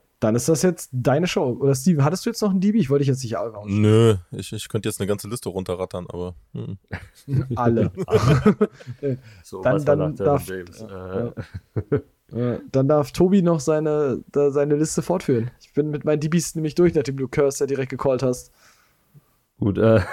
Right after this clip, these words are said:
Speaker 3: <laughs> sorry. Äh, nehmen wir den vielleicht fanciesten Cornerback der Liga mit Jalen Ramsey, nachdem wir schon einen anderen Cornerback hatten. Ramsey wurde letztes Jahr ja öfters in Pass Rush eingesetzt und ist auf Nickel gegangen.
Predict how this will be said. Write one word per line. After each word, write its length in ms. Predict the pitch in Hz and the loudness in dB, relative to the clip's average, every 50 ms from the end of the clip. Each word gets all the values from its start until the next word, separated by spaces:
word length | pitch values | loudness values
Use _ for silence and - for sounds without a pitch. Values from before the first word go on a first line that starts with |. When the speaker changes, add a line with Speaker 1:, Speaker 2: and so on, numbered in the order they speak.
| - - - | -8 -10 -10
Speaker 3:
<laughs> 320 | - - - - - 113 - | -14 -18 -16 -4 -4 -4 -4
sorry. 360 | - - - 90 - - - - _ - - - - - - - | -2 -4 -4 -2 -2 -4 -4 -8 _ -14 -14 -14 -12 -14 -16 -6
Äh, 280 | - 104 104 101 101 101 | -2 0 2 2 2 2
nehmen 260 | 101 104 107 113 113 | 2 2 2 2 4
wir 300 | 110 104 104 101 101 98 95 | 4 4 6 6 4 4 2
den 420 | 98 - - 101 98 95 95 92 | 0 0 2 2 2 2 2 0
vielleicht 640 | - - - 95 90 92 87 - - - - - _ _ _ _ _ _ _ _ | -2 0 2 2 2 2 0 -4 -10 -20 -20 -20 _ _ _ _ _ _ _ _
fanciesten 680 | - - 110 113 120 - - 117 104 - - 104 101 | -2 0 0 0 0 -2 -2 -2 -2 -2 -4 -4 -2
Cornerback 520 | - - 101 101 117 110 - 127 127 - | 0 0 2 2 0 0 0 -2 -2 -2
der 100 | - 117 | -4 -2
Liga 220 | 117 120 123 127 120 | -2 0 0 0 0
mit 160 | 107 104 95 | 0 0 0
Jalen 240 | 101 95 98 98 95 | 0 0 0 0 0
Ramsey, 480 | 95 101 107 113 110 123 135 156 156 - _ _ _ - | 0 0 0 0 0 2 0 0 0 -4 _ _ _ -6
nachdem 260 | 101 95 - 110 104 | -6 -2 -2 0 0
wir 80 | 101 | 0
schon 140 | 95 - 98 | -2 -2 -2
einen 80 | 95 95 | -2 0
anderen 220 | 104 107 98 95 | 0 0 -2 -2
Cornerback 420 | - 104 101 98 95 95 90 - - | -2 0 0 0 0 -2 -2 -2 -4
hatten. 240 | - - - 98 | -6 -4 -4 -2
Ramsey 320 | 95 104 110 117 104 110 101 | 0 0 0 0 -2 -2 -2
wurde 180 | 104 98 98 | -2 -2 0
letztes 340 | 98 98 101 - - - 92 | -2 -2 -2 -4 -8 -8 -4
Jahr 140 | - 98 98 | -2 -2 0
ja 60 | 95 | 0
öfters 380 | 92 - - - - 95 92 - | 0 0 -2 0 -2 -2 -2 -2
in 120 | 92 87 | -6 -6
Pass 300 | - - 92 90 - - | -4 -6 -6 -6 -6 -2
Rush 180 | 98 95 90 - | -2 -2 0 0
eingesetzt 560 | - 95 95 95 92 90 95 95 90 - - | -2 -4 -4 -4 -4 -4 -4 -4 -4 -6 -6
und 80 | 95 95 | -6 -4
ist 140 | 95 - | 0 0
auf 120 | 104 101 - | 0 0 0
Nickel 280 | 104 107 104 - 107 | -2 -2 0 0 -2
gegangen. 360 | 98 95 90 90 92 98 110 | -2 -2 -2 0 0 0 0